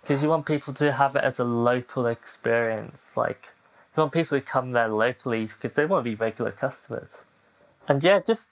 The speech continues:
target those kind of people. Make sure that the caption is engaging. Use a couple of emojis if you really want, just to sort of spice your caption up a bit. And that's basically how I would definitely wanna market a small business.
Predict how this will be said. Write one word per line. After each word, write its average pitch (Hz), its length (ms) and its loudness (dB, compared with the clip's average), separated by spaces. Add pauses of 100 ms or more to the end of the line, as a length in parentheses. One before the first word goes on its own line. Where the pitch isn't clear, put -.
(120)
target 165 420 2
those 151 240 2
kind 143 280 0
of 135 100 -10
people. 143 600 0 (520)
Make 151 200 4
sure 160 200 2
that 139 320 2
the 135 140 2
caption 135 600 0
is 120 180 -2
engaging. 139 800 0
Use 123 180 -2
a 127 60 -6
couple 127 300 -4
of 117 80 -4
emojis 131 680 0
if 127 160 -2
you 113 140 -4
really 127 260 0
want, 123 360 0
just - 200 -8
to 123 80 -6
sort 113 240 0
of 110 80 -4
spice - 360 0
your 120 60 -6
caption - 400 -4
up 117 200 -2
a 147 40 -2
bit. 139 320 2 (680)
And 143 100 4
that's 151 140 2
basically 143 520 0
how 120 220 4
I 120 80 2
would 117 200 -6
definitely 123 380 0
wanna 117 220 -2
market 113 420 -2
a 120 40 -2
small 120 240 -6
business. - 760 -6